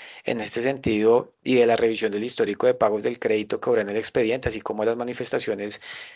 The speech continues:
que se rindieron en estrado, se advierte que la demandante Blanca Viviana Muñoz Villanueva incurrió en mora en distintos momentos de la relación contractual,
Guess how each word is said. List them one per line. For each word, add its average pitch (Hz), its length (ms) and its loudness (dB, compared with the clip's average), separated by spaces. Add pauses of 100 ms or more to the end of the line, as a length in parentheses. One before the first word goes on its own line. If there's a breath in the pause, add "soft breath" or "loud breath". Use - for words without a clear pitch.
(120)
que 143 100 2
se 120 160 2
rindieron 110 400 0
en 120 140 -4
estrado, 127 360 2
se 120 120 -2
advierte 107 400 -2
que 117 100 -2
la 120 80 2
demandante 110 720 -2 (400)
Blanca 120 460 2
Viviana 104 340 0
Muñoz 107 380 -10
Villanueva 120 500 0
incurrió 113 380 -6
en 98 60 -10
mora 104 180 0
en 113 60 -6
distintos 107 420 -6
momentos 110 400 -4
de 107 100 2
la 113 80 4
relación 117 380 0
contractual, - 580 0